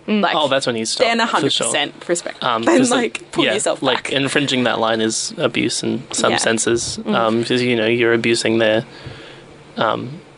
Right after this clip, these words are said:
Speaker 3: not, like, sort of their trust in lots of ways, 'cause they've said
Speaker 2: Mm.
Speaker 3: stop, so it's best to stop.
Speaker 2: Yeah.
Speaker 3: I think how personal it is also determines that as well. If it's something, you know, someone's told you in confidence,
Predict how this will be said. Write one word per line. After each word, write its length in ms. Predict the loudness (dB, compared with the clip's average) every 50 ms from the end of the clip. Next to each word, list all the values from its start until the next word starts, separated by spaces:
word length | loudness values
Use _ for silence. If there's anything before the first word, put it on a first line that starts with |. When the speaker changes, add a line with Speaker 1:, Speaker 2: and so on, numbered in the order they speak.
| -20 -20 -20 -20 -4 -2
Speaker 3:
not, 120 | 0 2
like, 140 | 2 2 0
sort 140 | 0 0 0
of 40 | 2
their 100 | 2 0
trust 400 | 0 0 0 0 0 0 -2 -4
in 100 | -2 -2
lots 180 | -2 -2 0 -2
of 100 | 0 0
ways, 220 | 0 -2 -2 -2
'cause 120 | -4 -2 -2
they've 100 | 0 0
said 160 | 0 0 0
Speaker 2:
Mm. 40 | 0
Speaker 3:
stop, 260 | 2 2 0 0 -2 -8 -18 -14 -6
so 160 | -2 0 0
it's 180 | 0 0 -2 -2
best 260 | -2 -2 -2 0 -2
to 80 | -2
stop. 260 | -2 0 0 -2 -2 -4 -10 -18 -20 -20 -20 -12 -8 -8
Speaker 2:
Yeah. 280 | -6 -4 -6 -6 -8 -10 -6 -4
Speaker 3:
I 100 | -4 -2
think 280 | 0 0 0 0 -2 -4 -10 -20 -20 -20 -20 -20 -20 -20 -6 -4
how 240 | -2 0 2 0 0
personal 680 | 0 0 0 0 0 0 0 0 2 2 2 2 2 2
it 140 | 2 2 4
is 240 | 4 2 2 2
also 520 | 2 2 2 2 2 2 2 4 2 0 0 -4 -12 -20 -20 -4 -2
determines 400 | -2 0 2 2 2 0 2 2
that 140 | 2 2 2
as 140 | 2 0 2
well. 340 | 2 2 4 4 2 0 -4 -10 -20 -20 -20 -4 -2
If 120 | 0 0 0
it's 140 | 0 0 0
something, 400 | 0 0 0 0 0 0 0 -2
you 80 | -2 -2
know, 140 | -2 -2
someone's 380 | -2 -2 0 0 0 0 0 0
told 220 | 0 0 0 2
you 60 | 0 0
in 100 | 0 0
confidence, 760 | 2 2 2 2 2 2 2 2 0 -2 -4 -4 -4 -4 -4